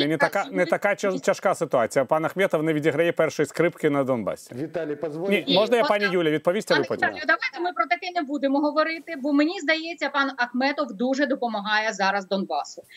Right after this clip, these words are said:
Speaker 2: І ми це дуже добре відчуваємо, а, тому що безпосередньо та гуманітарна допомога, яка доходить до літніх людей,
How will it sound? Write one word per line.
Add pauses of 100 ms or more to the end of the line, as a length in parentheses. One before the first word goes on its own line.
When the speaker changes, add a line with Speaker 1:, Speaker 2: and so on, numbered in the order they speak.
(140)
Speaker 2:
І
ми
це
дуже
добре
відчуваємо, (320)
а,
тому
що
безпосередньо
та
гуманітарна
допомога,
яка
доходить
до
літніх
людей,